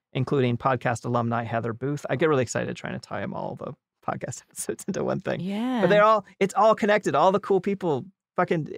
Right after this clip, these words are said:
Speaker 1: interweave.
Speaker 2: Yeah.
Speaker 1: The, the person who founded the Jane Collective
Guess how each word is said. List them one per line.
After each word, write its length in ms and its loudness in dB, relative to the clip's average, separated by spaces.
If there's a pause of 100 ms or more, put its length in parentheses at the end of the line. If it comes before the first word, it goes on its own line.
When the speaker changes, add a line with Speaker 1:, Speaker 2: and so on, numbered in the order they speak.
(180)
Speaker 1:
interweave. 380 2
Speaker 2:
Yeah. 240 0 (420)
Speaker 1:
The, 340 4
the 160 0
person 320 2
who 100 6
founded 360 4
the 80 -2
Jane 260 0
Collective 560 -6